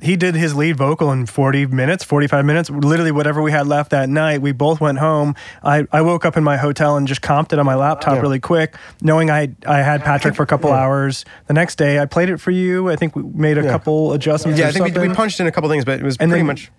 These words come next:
Speaker 1: Yeah, no, it was, it was done. I think, honestly, the punches you did, I think a lot were like, like those, like, bridge, like, runs, like
Speaker 2: Yeah,
Speaker 1: you're
Speaker 2: yeah.
Speaker 1: kinda, yeah, like
Speaker 2: Yeah, there was
Speaker 1: add-ons
Speaker 2: one run I
Speaker 1: almost,
Speaker 2: wasn't happy
Speaker 1: like
Speaker 2: with, but it was really funny. We, we, uh, it was, I, I think I gave him, like, five takes or something.
Speaker 1: Yeah,
Speaker 2: <laughs>
Speaker 1: yeah.
Speaker 2: Just, like,
Speaker 1: It was really
Speaker 2: front and back.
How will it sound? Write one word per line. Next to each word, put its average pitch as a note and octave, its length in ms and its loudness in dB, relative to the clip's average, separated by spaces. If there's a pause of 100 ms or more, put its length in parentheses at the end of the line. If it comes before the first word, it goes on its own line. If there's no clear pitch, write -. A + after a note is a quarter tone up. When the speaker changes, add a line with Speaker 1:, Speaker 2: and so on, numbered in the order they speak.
(140)
Speaker 1:
Yeah, G#3 280 0
no, G#3 180 0
it F3 80 0
was, F#3+ 260 -2
it F3 80 0
was G#3+ 140 0
done. G3 300 0
I D3+ 80 0
think, C#4+ 320 -4
honestly, F#3 360 0
the D3 120 2
punches F#3+ 340 0
you D#3 100 2
did, D#3+ 160 0
I D#3+ 120 0
think E3+ 160 0
a D3+ 60 0
lot D3 260 2
were D3+ 80 2
like, C#3+ 220 0 (100)
like C#3+ 180 2
those, C#3 180 2
like, C3+ 200 0
bridge, D3 320 0
like, C3+ 120 0
runs, A#2+ 440 -4
like C#3+ 80 4
Speaker 2:
Yeah, C3 100 2
Speaker 1:
you're C3+ 140 0
Speaker 2:
yeah. C#3 100 0
Speaker 1:
kinda, C#3 240 -2
yeah, A#2+ 240 -2 (240)
like C#3 140 2
Speaker 2:
Yeah, C#3+ 160 2
there C#3 80 2
was - 100 0
Speaker 1:
add-ons G#3+ 160 0
Speaker 2:
one - 100 0
run F3 140 2
I D#3+ 60 2
Speaker 1:
almost, D3+ 100 0
Speaker 2:
wasn't C#3 220 -2
happy C3 160 2
Speaker 1:
like B2 100 -4
Speaker 2:
with, A#2 100 -4
but D#3+ 80 2
it E3 40 2
was E3+ 120 0
really A3 140 -2
funny. G3 300 0
We, C#3 200 0
we, C#3+ 400 -4
uh, B2+ 300 -2 (100)
it D3 60 -6
was, C#3 340 -2 (480)
I, E3 260 0
I D3 40 0
think E3 160 -2
I D3+ 60 0
gave D3 200 0
him, C#3+ 120 -2
like, B2+ 160 -2
five B2+ 320 0
takes B2+ 340 -4
or C3+ 60 -6
something. D3+ 320 -4
Speaker 1:
Yeah, F3 220 2
Speaker 2:
<laughs> - 100 -6
Speaker 1:
yeah. G3 60 2 (100)
Speaker 2:
Just, - 260 2
like, F#3+ 180 0
Speaker 1:
It F3+ 40 0
was G3 120 0
really C4+ 160 0
Speaker 2:
front G3+ 180 2
and F3 80 0
back. F3 120 2